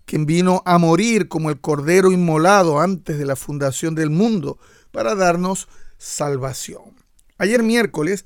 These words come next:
hablamos de pasar la antorcha. La antorcha representa luz,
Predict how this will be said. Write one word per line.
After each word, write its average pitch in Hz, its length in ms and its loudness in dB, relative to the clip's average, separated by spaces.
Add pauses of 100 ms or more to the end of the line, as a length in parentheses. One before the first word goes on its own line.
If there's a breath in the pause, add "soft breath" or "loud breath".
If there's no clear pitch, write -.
(300 soft breath)
hablamos 170 440 2
de 185 120 2
pasar 208 540 0
la 156 140 2
antorcha. 131 760 -10 (400 soft breath)
La 147 80 -4
antorcha 175 480 -2
representa 175 840 -2
luz, 214 440 -2